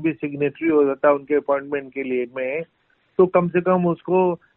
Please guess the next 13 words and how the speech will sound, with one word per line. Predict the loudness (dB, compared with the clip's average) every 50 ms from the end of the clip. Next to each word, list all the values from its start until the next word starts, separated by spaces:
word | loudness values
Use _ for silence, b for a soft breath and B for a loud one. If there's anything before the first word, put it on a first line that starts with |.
| _ -6
उस | -4 -4 -2 0
पे | 0 0 0 2 2 0 0 -2
किसी | -2 -2 -4 -4 0 0 -2 -2
सीईसी | 0 -2 -2 -2 -2 -4 -2 -4 -4
के | 0 0 2 2
एक्शन | 0 0 _ -10 -10
पे | -6 -2 -2
उंगली | -2 -2 -2 0 2 2
उठाने | 2 2 0 -2 -2 -2 -2 -4
का | -2 -2 0
मौका | 0 0 -2 -2 -2 -2
ना | 0 2 2
मिलता, | 4 4 2 4 4 2